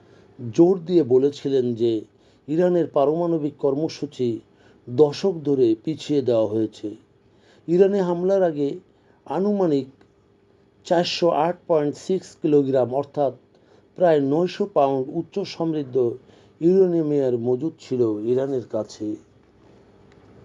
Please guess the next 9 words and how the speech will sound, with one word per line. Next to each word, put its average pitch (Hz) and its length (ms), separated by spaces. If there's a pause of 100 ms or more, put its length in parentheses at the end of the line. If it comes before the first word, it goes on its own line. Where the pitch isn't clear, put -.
(200)
ইরান 180 440 (1000)
তৎকালীন 160 800
সময়ে 127 640 (680)
তাদের 143 300
ব্যালিস্টিক 156 640
ক্ষেপণাস্ত্র 147 600
ক্ষমতা 135 420
বৃদ্ধি 120 680
ও 120 320